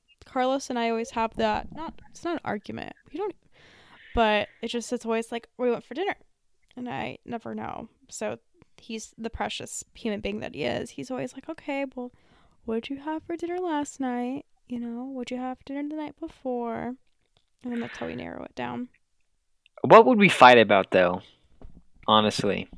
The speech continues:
Speaker 1: I don't really think we ever did, which is a really boring answer. But I think that when Brandy and I would play with, like, with our Polly Pockets and you wanted to play, we would close the door on you.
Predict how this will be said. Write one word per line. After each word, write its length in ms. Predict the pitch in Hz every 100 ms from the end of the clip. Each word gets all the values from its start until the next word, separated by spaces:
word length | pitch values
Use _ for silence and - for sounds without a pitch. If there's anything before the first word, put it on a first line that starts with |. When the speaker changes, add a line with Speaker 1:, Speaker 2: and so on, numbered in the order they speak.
| - _ - - - - - _ _ - - - - - _ -
Speaker 1:
I 60 |
don't 100 | 269
really 180 | 370 403
think 160 | 381 339
we 80 | 269
ever 140 | 254
did, 360 | 240 226 226 -
which 140 | 240
is 120 | 247 247
a 40 |
really 160 | 254 277
boring 400 | 240 240 233 233
answer. 540 | 220 226 220 214 220 -
But 120 | 240
I 80 | 240
think 320 | 269 277 -
that 180 | 262 240
when 140 | 247
Brandy 340 | 240 240 247 254
and 80 |
I 60 | 233
would 180 | 220 226
play 200 | 226 220
with, 140 | 220
like, 160 | 240 -
with 80 | 226
our 120 | 226
Polly 300 | - 226 220
Pockets 540 | - 220 233 226 -
and 80 | 226
you 100 | 220
wanted 200 | 226 220
to 80 | 233
play, 340 | - 233 214
we 100 | 220
would 120 | 220
close 300 | - - 233
the 80 | -
door 260 | 220 208 220
on 80 | 240
you. 240 | 247 254